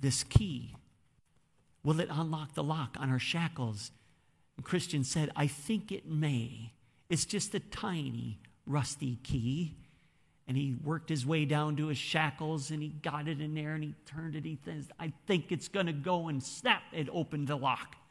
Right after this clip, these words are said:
They were rejoicing. He made his way over to his friend, he got in his shackles and unlocked him. And they got to the door, and they felt around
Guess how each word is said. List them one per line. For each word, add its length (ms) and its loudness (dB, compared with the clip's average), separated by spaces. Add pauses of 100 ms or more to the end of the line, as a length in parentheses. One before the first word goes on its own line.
(600)
They 120 12
were 140 8
rejoicing. 920 8 (440)
He 120 2
made 240 6
his 160 4
way 180 4
over 260 6
to 180 0
his 120 4
friend, 440 4 (260)
he 60 -14
got 200 6
in 100 4
his 120 2
shackles 460 0
and 100 4
unlocked 500 4
him. 280 2 (640)
And 120 2
they 100 8
got 360 0
to 100 0
the 100 4
door, 460 4 (2500)
and 100 2
they 80 6
felt 400 0
around 480 4